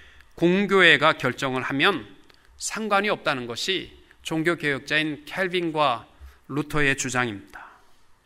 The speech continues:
물론 공교회의 권위도 중요하지만,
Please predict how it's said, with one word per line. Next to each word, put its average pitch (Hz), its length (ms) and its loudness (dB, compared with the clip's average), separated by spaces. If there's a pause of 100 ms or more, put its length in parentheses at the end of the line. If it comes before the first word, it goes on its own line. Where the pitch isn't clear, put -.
(300)
물론 151 420 2
공교회의 170 1040 4
권위도 147 380 -2
중요하지만, 135 840 -4